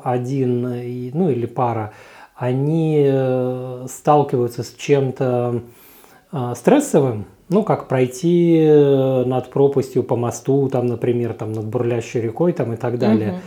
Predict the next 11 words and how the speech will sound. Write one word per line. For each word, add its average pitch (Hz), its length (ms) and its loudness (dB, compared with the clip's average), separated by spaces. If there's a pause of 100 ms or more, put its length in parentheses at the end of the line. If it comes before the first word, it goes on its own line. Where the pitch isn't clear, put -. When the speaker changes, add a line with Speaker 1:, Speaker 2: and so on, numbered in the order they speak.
(480)
Speaker 1:
то 143 400 8
в 120 100 0
этот 156 280 4
момент 135 420 0
стресса 135 520 0
много 123 440 4
внутри, 151 540 2
это 131 280 -2
волнительно, 120 640 0
это 113 200 -4
страшно. 139 680 -4